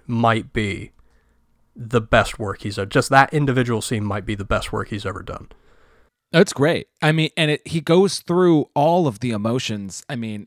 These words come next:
Speaker 2: eh, you know, figuring out who he is and, and, like, realizing that this guy is in front of him, and then, like, you know, his, his explosion is, is totally justified and believable, and then him, you know, trying to read him his Miranda rights, fighting through tears. It's,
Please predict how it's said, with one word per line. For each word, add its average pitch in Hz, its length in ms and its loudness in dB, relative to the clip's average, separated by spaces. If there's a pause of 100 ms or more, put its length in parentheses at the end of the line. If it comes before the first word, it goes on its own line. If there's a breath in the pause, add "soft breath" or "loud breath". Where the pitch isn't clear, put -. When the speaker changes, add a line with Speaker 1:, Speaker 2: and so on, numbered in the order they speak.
(120)
Speaker 2:
eh, 123 140 -12
you 151 100 -4
know, 98 320 -6 (440)
figuring 143 340 -2
out 120 140 -4
who 151 160 0
he 139 140 4
is 127 300 -2
and, 98 140 -8 (920 soft breath)
and, 123 160 -4
like, 107 220 -4 (100)
realizing 147 480 4
that 120 100 -10
this 117 120 -6
guy 123 140 0
is 104 100 -2
in 107 80 -6
front 147 220 2
of 135 80 2
him, 135 120 4
and 127 80 2
then, 127 140 0
like, 113 260 -2
you 131 120 -4
know, 101 160 -2
his, 131 240 0
his 117 180 -2
explosion 135 800 2
is, 104 160 -8
is 117 200 -8
totally 147 480 -4
justified 120 600 -2
and 110 80 -4
believable, 110 640 -2 (400 soft breath)
and 143 180 -4
then 135 120 -2
him, 143 540 -4 (100)
you 131 120 -4
know, 117 140 -4
trying 131 440 -4
to 123 100 -6
read 120 180 -4
him 117 80 -4
his 113 140 -6
Miranda 117 420 -4
rights, 107 300 -4
fighting 117 360 -2
through 110 140 -6
tears. 104 560 -4 (480)
It's, - 260 0